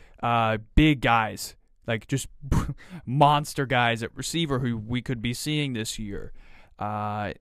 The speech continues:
so you, all these questions really for me, um, you know, come back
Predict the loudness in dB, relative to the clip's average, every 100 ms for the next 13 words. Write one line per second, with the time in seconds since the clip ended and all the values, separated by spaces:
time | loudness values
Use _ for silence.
0 | -6 -2 0 -2 -12 -20 _ _ -4 6
1 | 8 8 2 2 2 2 2 -2 0 0
2 | 0 -2 -4 0 2 2 0 0 -4 _
3 | _ -20 -20 _ -16 -12 -10 -10 -10 -12
4 | -14 _ _ _ _ _ _ _ _ _
5 | _ _ _ _ _ _ _ _ _ -6
6 | -4 0 0 0 0 0 0 -2 -12 -20